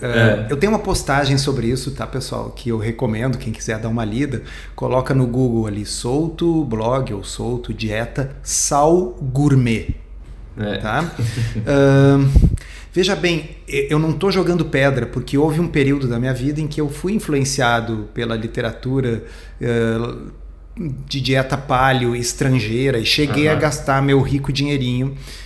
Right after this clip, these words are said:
Speaker 1: em sal do Himalaia, tá? Depois, à medida que a gente vai lendo, vai estudando, a gente é cético, né? A gente questiona. Então eu comecei a ver, bom, primeiro o sal do Himalaia não vem do Himalaia, né? Segundo,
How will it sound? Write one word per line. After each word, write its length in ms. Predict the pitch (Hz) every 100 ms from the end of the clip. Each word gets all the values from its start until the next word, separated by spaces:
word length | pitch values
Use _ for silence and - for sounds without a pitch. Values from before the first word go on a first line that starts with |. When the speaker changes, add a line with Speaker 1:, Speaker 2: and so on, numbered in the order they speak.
| -
Speaker 1:
em 80 | -
sal 200 | 143 104
do 40 | 120
Himalaia, 460 | 139 139 107 101 - - - - -
tá? 280 | - 113 143 143 -
Depois, 480 | 170 170 180 208 247
à 60 | 208
medida 320 | 170 139 135
que 420 | 127 139 131 127
a 160 | 123 117
gente 320 | 113 110 135
vai 200 | 110 135
lendo, 340 | 175 147 180
vai 100 | 110
estudando, 460 | 107 - 135 147 160
a 40 |
gente 200 | 110 110
é 60 | 117
cético, 520 | - 131 165 160 -
né? 200 | 107 135
A 80 | 127
gente 300 | 101 113 -
questiona. 640 | - - - 131 180 120 92 - - - -
Então 340 | - 135 147 170
eu 80 | 170
comecei 400 | 165 160 156 165
a 20 |
ver, 140 | 151 131
bom, 160 | 123
primeiro 340 | 117 165 175 180
o 60 |
sal 260 | - 165 156
do 60 |
Himalaia 440 | 156 143 135 135 147
não 200 | 147 143
vem 280 | 135 147 147
do 60 |
Himalaia, 500 | 113 101 95 92 90 - - - - - -
né? 380 | 107 104 147 151 - - - -
Segundo, 920 | - - 180 156 151 208 208 123 -